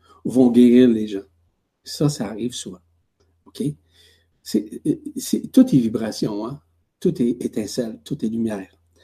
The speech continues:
Donc, c'est à nous maintenant à renaître, mais à renouer. Le côté maladie, par exemple, c'est pas un karma nécessairement. C'est la lumière qui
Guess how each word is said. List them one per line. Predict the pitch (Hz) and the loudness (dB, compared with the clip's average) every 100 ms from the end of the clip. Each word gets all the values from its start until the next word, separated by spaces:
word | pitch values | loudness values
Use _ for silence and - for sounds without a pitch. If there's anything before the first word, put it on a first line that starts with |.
| _ _ _ - | _ _ _ 2
Donc, | 147 175 - | 6 6 2
c'est | - - | -2 6
à | |
nous | 135 175 | 8 8
maintenant | 123 120 135 147 | 6 4 2 2
à | 104 | -2
renaître, | 104 139 247 - - _ - - _ _ _ | 0 4 4 2 -8 _ -18 -18 _ _ _
mais | 127 | 0
à | 117 | 4
renouer. | 127 117 107 104 - _ _ _ _ _ _ _ _ | 4 4 2 -8 -14 _ _ _ _ _ _ _ _
Le | 135 | 0
côté | 143 185 294 | 4 8 8
maladie, | 214 127 107 107 113 | 8 6 0 -6 -12
par | - 113 | -16 -18
exemple, | 113 113 143 - _ _ _ _ | -14 -14 -16 -20 _ _ _ _
c'est | - 135 | -4 -2
pas | 185 | 0
un | 165 | 0
karma | - 117 113 123 | 0 -4 -2 -2
nécessairement. | 117 104 127 - 113 120 - _ _ _ _ _ _ | -4 -10 -10 -8 -8 -10 -14 _ _ _ _ _ _
C'est | - 143 | -2 2
la | 139 147 | 6 8
lumière | 151 165 214 214 | 8 8 6 2
qui | - 135 135 | -2 0 0